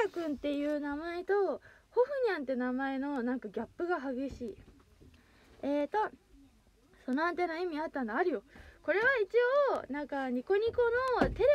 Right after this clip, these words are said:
レビの形だから、アンテナがないとテレビじゃないんだよ。<laughs> えーと、だ-、超会議を返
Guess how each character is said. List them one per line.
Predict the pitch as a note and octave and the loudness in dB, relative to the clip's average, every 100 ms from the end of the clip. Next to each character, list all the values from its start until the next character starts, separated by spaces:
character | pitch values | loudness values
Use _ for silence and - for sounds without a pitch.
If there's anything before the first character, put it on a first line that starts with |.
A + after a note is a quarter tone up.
| A4+ | 4
レ | E4+ | 0
ビ | |
の | C4 C4 D4 C#4 G#3 - _ _ - | -2 -4 -4 -4 -6 -10 _ _ -18
形 | - C4 D4 D4 | -10 -6 -4 -2
だ | D4 C#4 | -4 -4
か | B3 A#3+ | -4 -4
ら、 | C#4 D4+ C#4 | -2 -2 -2
ア | A#3 | -4
ン | |
テ | - | -4
ナ | |
が | |
な | D4+ A4 A#4+ B4 B4 B4 B4+ B4 | -4 4 4 6 2 2 4 2
い | |
と | F4+ | 0
テ | - A#4 | 0 4
レ | C5 | 6
ビ | F#4+ | 4
じ | |
ゃ | B3+ | 0
な | D#4 | 0
い | A4 | 2
ん | |
だ | G#4 | 4
よ。 | C#4+ - _ - | 2 0 _ -14
<laughs> | - C#4+ C4 C4+ C4 A#3+ A#3 G3+ - _ - _ _ - _ - - F#4 F#4 F#4 G4 - - - - | -6 -4 0 0 0 -2 -4 -6 -10 _ -20 _ _ -20 _ -20 -14 -10 -10 -10 -14 -16 -20 -20 -8
え | D#4+ D#4 D#4 D#4 | -2 0 0 -2
ー | D4+ | 0
と、 | A4 G#4+ - - D#3+ - - - - | 0 0 -2 -14 -20 -20 -20 -18 -8
だ-、 | B3+ C4 C4+ - | -6 -6 -8 -4
超 | A4+ | -2
会 | C5+ E5 F5+ E5+ | 0 0 0 2
議 | |
を | D5+ C#5 | 0 0
返 | E5 F#5 | 0 0